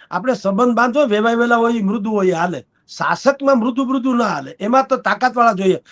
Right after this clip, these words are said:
ભૂપેન્દ્રભાઈ પટેલમાં કોઈ ખામી નથી, એના, એના ઉપર લુગડે કોઈ દાગ નથી થયો,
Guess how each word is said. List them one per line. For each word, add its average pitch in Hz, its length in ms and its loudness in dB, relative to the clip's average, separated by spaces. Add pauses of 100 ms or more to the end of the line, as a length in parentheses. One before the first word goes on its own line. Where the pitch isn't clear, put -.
(260)
ભૂપેન્દ્રભાઈ 240 640 0
પટેલમાં 247 440 -2
કોઈ 254 180 2
ખામી 240 360 -2
નથી, 247 220 0
એના, 226 300 -4 (180)
એના 233 220 -2
ઉપર 240 220 -2
લુગડે 220 280 -2
કોઈ 220 160 -6
દાગ 202 320 -2
નથી 196 300 -6
થયો, 170 220 -4